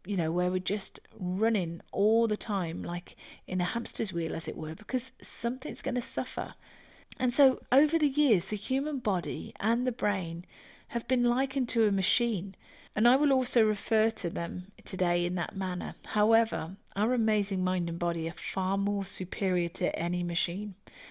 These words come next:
but let's consider that in today's, um, episode. Now, stress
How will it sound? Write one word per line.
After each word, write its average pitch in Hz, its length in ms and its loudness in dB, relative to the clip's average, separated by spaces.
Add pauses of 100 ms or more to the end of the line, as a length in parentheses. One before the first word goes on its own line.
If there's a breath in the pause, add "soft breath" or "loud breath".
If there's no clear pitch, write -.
(120)
but - 140 -10
let's - 280 4
consider 190 480 0
that 165 280 -4 (220)
in 170 220 -2
today's, - 600 -6 (160)
um, 165 200 -8
episode. 180 580 -4 (1040 loud breath)
Now, 233 300 6
stress - 680 0